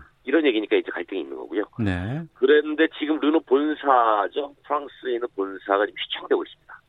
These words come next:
Speaker 2: 음.
Speaker 1: 어, 코로나 바이러스 때문에 글로벌 공장이 열두 개가 있는데
Speaker 2: 네.
Speaker 1: 이 열두 개가 다 지금 문을 닫았어요.
Speaker 2: 아, 그래요?
Speaker 1: 네. 그러니까 르노 삼성은 지금 공장이 가동되고 있지만
Speaker 2: 어.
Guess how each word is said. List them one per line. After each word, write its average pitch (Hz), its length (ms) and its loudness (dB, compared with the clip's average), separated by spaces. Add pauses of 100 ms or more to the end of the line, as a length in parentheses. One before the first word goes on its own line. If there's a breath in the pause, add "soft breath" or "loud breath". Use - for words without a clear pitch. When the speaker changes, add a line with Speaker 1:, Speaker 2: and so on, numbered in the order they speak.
Speaker 2:
음. 85 440 -4 (880 soft breath)
Speaker 1:
어, 90 320 0
코로나 175 260 4
바이러스 120 720 2 (220)
때문에 90 540 -4 (760 soft breath)
글로벌 180 340 2
공장이 107 1300 0
열두 151 500 -2
개가 127 180 -2
있는데 73 380 -10 (120)
Speaker 2:
네. 101 400 -2 (220)
Speaker 1:
이 139 200 -6
열두 139 400 2
개가 156 200 2
다 127 100 -4
지금 87 160 -16
문을 113 160 -10
닫았어요. - 380 -8 (440)
Speaker 2:
아, 101 300 -6
그래요? 107 360 2 (600)
Speaker 1:
네. 78 400 2
그러니까 123 200 0
르노 170 220 6
삼성은 156 460 2
지금 139 180 -6
공장이 123 460 -2
가동되고 104 500 -2
있지만 82 380 -8 (120)
Speaker 2:
어. 85 400 -4